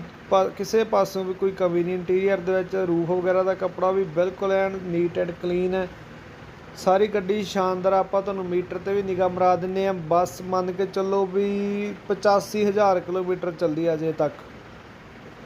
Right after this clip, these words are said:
ਔਰ ਜ਼ਿਆਦਾਤਰ ਫੌਜੀ ਸਾਹਿਬ ਨੇ ਚਲਾਈ ਹੈ। ਬਹੁਤ ਸਾਫ਼ ਗੱਡੀ ਹੈ। ਆਪਾਂ ਤੁਹਾਨੂੰ ਹਿੰਜ ਵਗੈਰਾ ਚੈੱਕ ਕਰਵਾ ਦਿੰਦੇ ਹਾਂ, ਡਰਾਈਵਰ ਵਿੰਡੋ 'ਤੇ ਦੇਖ ਲਓ, ਬਿਲਕੁਲ ਐਨ ਓਕੇ ਰਿਪੋਰਟ ਹੈ। ਬੈਕ ਸਾਈਡ ਵਿੰਡੋ 'ਤੇ ਵੀ ਆਪਾਂ ਤੁਹਾਨੂੰ ਹਿੰਜ ਵਗੈਰਾ 'ਤੇ ਨਿਗਾਹ ਮਰਵਾ ਦਿੰਦੇ ਹਾਂ, ਕਿਤੇ ਕੋਈ ਦਾਗੀ ਪੀਸ ਨਹੀਂ, ਕੋਈ ਜੰਗਾਲ ਨਹੀਂ।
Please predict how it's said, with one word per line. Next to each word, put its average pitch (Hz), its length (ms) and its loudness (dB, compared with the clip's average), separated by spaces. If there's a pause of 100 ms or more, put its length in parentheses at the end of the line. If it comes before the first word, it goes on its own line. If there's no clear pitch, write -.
ਔਰ 196 120 6
ਜ਼ਿਆਦਾਤਰ 190 420 2
ਫੌਜੀ 190 300 -2
ਸਾਹਿਬ 202 240 0
ਨੇ 214 80 -4
ਚਲਾਈ 180 420 0
ਹੈ। 196 60 0
ਬਹੁਤ 180 300 2
ਸਾਫ਼ 170 320 0
ਗੱਡੀ 160 340 0
ਹੈ। 190 140 0 (640)
ਆਪਾਂ 185 220 2
ਤੁਹਾਨੂੰ 196 200 -2
ਹਿੰਜ 180 260 2
ਵਗੈਰਾ 208 260 2
ਚੈੱਕ 196 280 -4
ਕਰਵਾ 196 260 4
ਦਿੰਦੇ 196 200 -2
ਹਾਂ, 208 60 -2
ਡਰਾਈਵਰ 190 280 2
ਵਿੰਡੋ 190 300 0
'ਤੇ 190 200 0
ਦੇਖ 175 280 -2
ਲਓ, 190 120 0
ਬਿਲਕੁਲ 196 360 -2
ਐਨ 196 160 2
ਓਕੇ 185 280 -2
ਰਿਪੋਰਟ 185 360 0
ਹੈ। 185 80 4
ਬੈਕ 165 320 0
ਸਾਈਡ 175 200 -2
ਵਿੰਡੋ 180 280 -2
'ਤੇ 185 120 -2
ਵੀ 202 120 0
ਆਪਾਂ 190 260 0
ਤੁਹਾਨੂੰ 185 240 -4
ਹਿੰਜ 180 240 -2
ਵਗੈਰਾ 185 300 2
'ਤੇ 180 100 -2
ਨਿਗਾਹ 180 280 0
ਮਰਵਾ 175 300 2
ਦਿੰਦੇ 175 240 -4
ਹਾਂ, 185 80 -2
ਕਿਤੇ 196 440 0 (100)
ਕੋਈ 190 160 4
ਦਾਗੀ 170 480 2
ਪੀਸ 185 360 -6
ਨਹੀਂ, 185 200 -4
ਕੋਈ 185 300 0
ਜੰਗਾਲ 160 540 2
ਨਹੀਂ। 185 260 -4